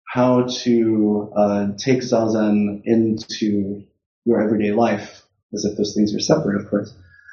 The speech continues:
Um, and, uh, Douglas referenced very heavily the Tenzo Kyokun. Uh, the Tenzo Kyokun is Dogen's instructions to the Zendo, which are part of the Eihei Shingi, which are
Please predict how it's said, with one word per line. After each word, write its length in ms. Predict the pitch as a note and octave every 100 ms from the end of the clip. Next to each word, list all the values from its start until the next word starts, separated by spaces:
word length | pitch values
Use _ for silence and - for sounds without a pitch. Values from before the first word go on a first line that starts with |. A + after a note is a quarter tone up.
| - - _ _ _ _
Um, 460 | B2+ B2+ A#2 A2+ A2+
and, 460 | B2+ B2+ B2 A#2+ A2+ F#2 -
uh, 200 | A#2 A2+
Douglas 400 | A2 B2 A#2 A#2
referenced 580 | B2 - A2+ G#2 - -
very 180 | A2+ A2+
heavily 300 | A2+ A#2 A2
the 80 | G#2
Tenzo 320 | G2+ A#2 G#2+
Kyokun. 680 | G2+ A#2 A2 G#2 G2+ G2+ - _ _ _ _ _ -
Uh, 140 | A2
the 80 | A#2
Tenzo 280 | C#3 B2+ B2
Kyokun 720 | C3 B2 B2+ A#2+ B2 C3+ C3
is 540 | A2+ A2 G#2+ - - A#2+
Dogen's 560 | B2+ G#2+ G#2 G#2+ -
instructions 720 | G2+ - A2 - A2 A2 G#2 -
to 60 |
the 60 | G#2+
Zendo, 600 | G#2 G#2+ A2+ C3 F#3 - - _
which 160 | A#2+ A#2
are 420 | A2 G#2+ G#2 F#2+
part 280 | - A2+ G#2+
of 120 | G2+
the 120 | G#2+
Eihei 300 | G#2+ A2 A2+
Shingi, 560 | G#2+ A2+ A2 A#2 B2+ B2
which 380 | G#2+ - - -
are 500 | G#2+ G2+ G2+ G2 -